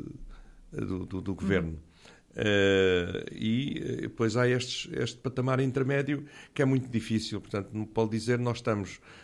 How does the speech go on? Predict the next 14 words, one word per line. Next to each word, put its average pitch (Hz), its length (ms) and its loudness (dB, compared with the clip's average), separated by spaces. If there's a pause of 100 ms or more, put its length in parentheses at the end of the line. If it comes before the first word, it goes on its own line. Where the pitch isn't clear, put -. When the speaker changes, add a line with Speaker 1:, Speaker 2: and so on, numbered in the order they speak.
(100)
Speaker 1:
estamos 104 300 2
a 110 60 10
aguardar, 104 440 6
portanto, 92 380 -4
uma 98 120 2
definição 98 520 -2
da 98 260 6
apa, 92 300 0 (460)
eh, 104 160 4
sobre 98 300 2
o - 20 0
plano 95 240 2
diretor 95 340 4
municipal 110 720 0